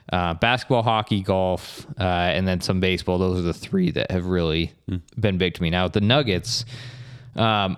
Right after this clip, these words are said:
Speaker 1: I grew up a Nuggets fan, but I grew up a Nuggets fan before they ever really got good.
Speaker 2: Hmm.
Speaker 1: I mean, I was a, I was a Nuggets fan when they were not even winning twenty games a year.
Speaker 2: Hmm.
Speaker 1: They were horrible, horrible, way before the Carmelo Anthony days. And so the Carmelo, Carmelo came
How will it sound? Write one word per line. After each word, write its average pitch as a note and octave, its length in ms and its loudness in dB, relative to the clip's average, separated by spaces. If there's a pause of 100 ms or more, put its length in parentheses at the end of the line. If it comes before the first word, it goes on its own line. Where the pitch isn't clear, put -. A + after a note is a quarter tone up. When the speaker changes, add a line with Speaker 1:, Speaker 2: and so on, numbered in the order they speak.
Speaker 1:
I B2 120 4
grew C#3 240 4
up D#3+ 120 0
a D3 60 4
Nuggets G#2 360 2
fan, F#2 240 2
but G2+ 120 2
I G#2 100 2
grew A#2+ 240 4
up D3 120 0
a A#2+ 40 0
Nuggets G#2+ 300 2
fan G#2 200 2
before A2 340 2
they G2 160 4
ever G2 180 2
really F#2 340 2
got D2+ 260 -2
good. A#1+ 300 -4 (220)
Speaker 2:
Hmm. G2 140 -6
Speaker 1:
I G#2 100 4
mean, G#2+ 160 2
I A#2+ 120 4
was C3 180 2
a, A2 100 0 (120)
I A#2 80 4
was B2 100 2
a - 20 0
Nuggets G#2 240 0
fan F#2 340 0
when G#2+ 160 2
they F#2+ 120 4
were F2+ 180 0
not G2+ 440 0
even F#2+ 240 2
winning F2 200 2
twenty F2+ 260 -2
games D2+ 260 -2
a A#1 60 -4
year. E2 400 0
Speaker 2:
Hmm. G2+ 240 0
Speaker 1:
They G#2+ 120 2
were F2+ 280 -2 (160)
horrible, A#2 480 0
horrible, B1+ 520 -2
way A#2 180 4
before G#2+ 340 0
the F2 160 0
Carmelo F#2 420 2
Anthony F2+ 340 0
days. C2 320 -2
And F#2 120 -2
so G2 360 0 (720)
the G#2+ 200 0
Carmelo, C3 680 4
Carmelo B2+ 440 2
came A#2 680 2